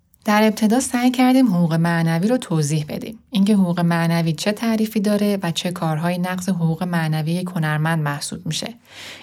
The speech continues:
این موضوع رو تو سه قسمت همراه با تعریف موضوع نقض حقوق معنوی مجموعه شهر نو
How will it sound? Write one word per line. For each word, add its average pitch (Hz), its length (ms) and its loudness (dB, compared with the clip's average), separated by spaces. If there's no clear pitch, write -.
این 202 140 4
موضوع 175 400 2
رو 208 120 2
تو 208 180 -6
سه 170 240 -4
قسمت 185 600 -4
همراه 160 340 -2
با 156 100 -2
تعریف 160 460 -4
موضوع 156 520 0
نقض 180 380 -4
حقوق 240 260 -4
معنوی 214 680 2
مجموعه 202 500 0
شهر 202 400 -2
نو 202 300 4